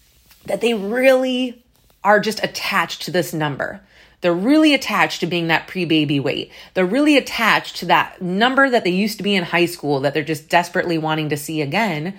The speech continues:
And to be honest with you guys, our bodies change a lot. So even though I'm ten pounds heavier than when I, you know, was training as an athlete,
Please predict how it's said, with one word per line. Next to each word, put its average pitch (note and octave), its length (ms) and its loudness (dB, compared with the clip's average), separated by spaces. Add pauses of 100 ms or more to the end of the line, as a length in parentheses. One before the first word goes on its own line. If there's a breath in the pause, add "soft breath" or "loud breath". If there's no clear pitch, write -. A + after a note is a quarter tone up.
(600 loud breath)
And F4+ 120 -2
to F#4 60 4
be D4 120 6
honest G4 280 2
with D4+ 120 2
you D4 80 0
guys, D4+ 200 4
our D#4 120 4
bodies D#4+ 400 0
change C#4 440 -4
a A#3+ 120 0
lot. A3 560 -4 (280 loud breath)
So - 220 4
even E4+ 300 4
though D#4 140 4
I'm A#3 180 0
ten C#4 360 -4
pounds B3+ 340 -6
heavier G#3+ 520 2
than F3 260 -2
when A3 360 -2 (100)
I, F#3 480 -2 (140)
you E3+ 120 -4
know, D#3 140 2
was F3 300 -2
training G3 320 -2
as F3 100 -2
an E3 80 -6
athlete, D#3 720 0